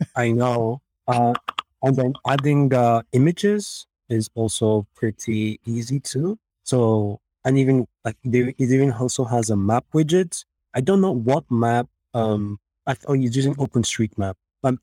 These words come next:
Speaker 2: I'm sure you could probably switch it out for maybe Google Maps or something, or Mapbox or that. But yeah, um, it's pretty cool. There are a bunch of other, um, libraries, you know what I mean, widgets here.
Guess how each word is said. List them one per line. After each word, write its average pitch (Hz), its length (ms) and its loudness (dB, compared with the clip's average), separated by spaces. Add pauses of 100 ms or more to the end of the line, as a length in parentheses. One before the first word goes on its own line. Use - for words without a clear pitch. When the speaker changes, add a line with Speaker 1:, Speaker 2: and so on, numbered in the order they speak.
Speaker 2:
I'm 135 80 -4
sure 269 180 0
you 240 80 2
could - 160 -6
probably 113 460 0
switch - 320 -4
it 107 120 -6
out 98 180 -4
for 101 180 -8
maybe 98 260 -6
Google 98 280 -6
Maps 92 340 -8
or - 80 -18
something, 92 600 -8 (100)
or 92 220 -4
Mapbox 98 720 -4
or - 80 -20 (300)
that. 95 160 -16 (260)
But 117 100 0
yeah, 165 240 2 (340)
um, 110 500 0 (260)
it's - 140 -8
pretty 156 320 -4
cool. 175 280 -2 (120)
There 135 300 2
are 135 100 -2
a - 20 0
bunch 139 300 0
of 120 140 -4
other, 127 580 2 (260)
um, 104 540 -2 (260)
libraries, 143 1200 0
you 131 60 -2
know 117 60 2
what 113 60 2
I - 20 4
mean, 104 260 0
widgets 123 400 0
here. 170 300 -6